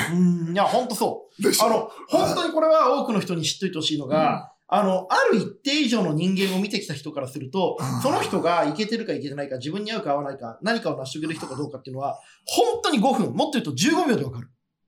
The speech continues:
Speaker 2: ね。
Speaker 1: うん。
Speaker 2: ああ、よかった。
Speaker 1: だって、うちも会社、採用面談あるじゃないですか。
Speaker 2: はい。
Speaker 1: あれ僕、一次面接で僕が出るんですよ。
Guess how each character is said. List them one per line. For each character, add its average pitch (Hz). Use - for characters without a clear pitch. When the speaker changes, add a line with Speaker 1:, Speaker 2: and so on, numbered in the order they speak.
Speaker 2:
ね。 254
Speaker 1:
う 208
ん。 160
Speaker 2:
あ 131
あ、 -
よ 127
か 131
っ -
た。 -
Speaker 1:
だ 240
っ -
て、 196
う 196
ち 302
も 302
会 269
社、 233
採 214
用 214
面 208
談 120
あ -
る 120
じ 110
ゃ 117
な -
い 110
で -
す -
か。 120
Speaker 2:
は -
い。 -
Speaker 1:
あ 240
れ 277
僕、 160
一 220
次 359
面 359
接 151
で 127
僕 127
が 170
出 147
る 143
ん -
で 123
す -
よ。 -